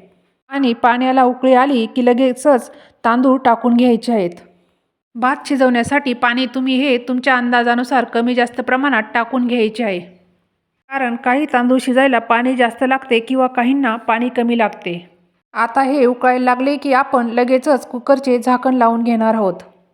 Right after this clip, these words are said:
आणि मंद गॅसवर ठेवून दुसऱ्या बाजूला आपल्याला चुलीवर पुरणपोळी बनवायची तयारी करायची आहे. पुरणपोळी बनवण्यासाठी आपल्याला चुलीवर अशा प्रकारे खापर ठेवायचे आहे. हे खापर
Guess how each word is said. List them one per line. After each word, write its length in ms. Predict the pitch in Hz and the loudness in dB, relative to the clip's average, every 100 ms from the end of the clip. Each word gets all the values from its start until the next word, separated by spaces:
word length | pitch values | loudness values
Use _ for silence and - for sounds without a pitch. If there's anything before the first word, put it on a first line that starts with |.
| _ _ _ _ _ 269 | _ _ _ _ _ -4
आणि 180 | 277 | 0
मंद 300 | 247 254 262 285 269 | 2 2 4 4 4
गॅसवर 360 | 247 240 240 | 2 2 0
ठेवून 300 | 240 294 262 | 2 2 2
दुसऱ्या 340 | 240 240 269 254 | 2 0 2 2
बाजूला 360 | 247 254 277 | 2 0 2
आपल्याला 460 | 240 247 277 262 233 226 - - - _ _ - | 0 2 2 2 -2 -6 -18 -20 -20 _ _ -2
चुलीवर 460 | 285 294 302 226 285 | 0 2 4 2 0
पुरणपोळी 680 | - 269 285 285 247 247 | 2 4 4 2 2 4
बनवायची 520 | 247 233 240 269 269 233 247 | 2 2 2 0 0 -2 2
तयारी 280 | 240 233 240 | 4 4 2
करायची 460 | 240 226 214 226 | 2 2 2 0
आहे. 220 | 240 196 175 - - _ _ _ _ _ _ _ | 0 0 -4 -12 -20 _ _ _ _ _ _ _
पुरणपोळी 460 | 269 294 285 269 262 | -2 0 2 0 2
बनवण्यासाठी 800 | 247 254 247 254 254 285 285 247 | 0 0 0 -2 -4 -4 0 0
आपल्याला 460 | 226 277 302 220 208 | 0 0 0 0 -2
चुलीवर 520 | - 254 302 254 214 - | -4 -2 0 0 -2 -6
अशा 260 | 233 226 262 | -10 -4 -4
प्रकारे 460 | 254 254 294 254 226 - | -2 -2 -2 -2 -6 -4
खापर 320 | 247 254 247 | -4 -2 -4
ठेवायचे 480 | 247 233 226 214 247 | -2 -2 -2 -4 -6
आहे. 220 | 226 190 190 _ _ _ _ _ _ _ _ _ _ _ _ _ _ _ _ | -4 -6 -10 _ _ _ _ _ _ _ _ _ _ _ _ _ _ _ _
हे 140 | 247 269 | -4 -2
खापर 400 | 262 294 302 240 | -2 -2 2 2